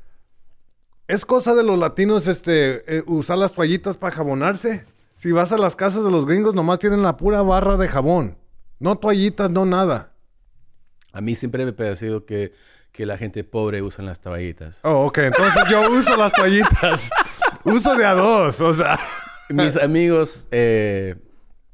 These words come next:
Speaker 2: gringos de, em, o sea, unos, unos sí, pero la mayoría de los gringos nunca he visto con toallas. Solo negros y unos latinos.
Speaker 1: Unos latinos, o sea,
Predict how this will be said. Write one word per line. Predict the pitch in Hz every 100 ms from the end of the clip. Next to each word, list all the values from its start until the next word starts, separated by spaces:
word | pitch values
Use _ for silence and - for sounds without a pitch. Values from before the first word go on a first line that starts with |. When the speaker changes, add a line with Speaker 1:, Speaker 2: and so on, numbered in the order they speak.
| - - -
Speaker 2:
gringos | 120 127 131 131 - - _ _ _ _ _ - _
de, | 104 101 98 95 90 95 90 87 87
em, | 85 85 82 82 _ _ _ _ _ - - _ _ _ _ _ -
o |
sea, | 123
unos, | 127 143 131 120 139
unos | 139 120
sí, | - 113
pero | 117 107
la | 110
mayoría | 110 107 104 113 143
de | 139
los | 117
gringos | 127 147 160 - - - - - - -
nunca | 120 120 120
he |
visto | 123 - 110
con | 110 104
toallas. | 113 107 92
Solo | - 131 123
negros | 127 139 139 131 - - - - - 92
y | 113 107 101 101
unos | 113 110 101
latinos. | 95 - 82 82 123
Speaker 1:
Unos | 165 156
latinos, | 143 - 147 135 117
o | 135
sea, | 156 135